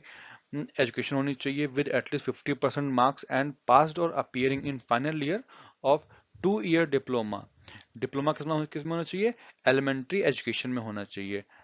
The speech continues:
ठीक है, ठीक। या तो आपके पास सीनियर सेकेंडरी होनी चाहिए फ़ोर्टी फ़ाइव परसेंट मार्क्स और passed or appearing in final year diploma in elementary education in accordance with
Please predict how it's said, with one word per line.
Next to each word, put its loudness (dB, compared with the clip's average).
ठीक 4
है, 2
ठीक। 4
या 6
तो 0
आपके -2
पास 4
सीनियर -2
सेकेंडरी -2
होनी -4
चाहिए -2
फ़ोर्टी -4
फ़ाइव 4
परसेंट 0
मार्क्स 0
और 2
passed 4
or 2
appearing 0
in -6
final 2
year 0
diploma 2
in -4
elementary -2
education -2
in 0
accordance 0
with 2